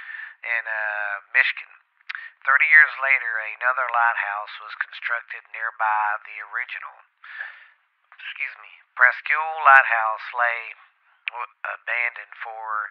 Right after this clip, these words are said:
three decades. In the early nineteen hundreds, the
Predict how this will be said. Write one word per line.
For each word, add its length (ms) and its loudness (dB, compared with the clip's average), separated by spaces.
three 320 2
decades. 560 -4
In 80 -4
the 80 -2
early 320 6
nineteen 400 6
hundreds, 640 0
the 80 -18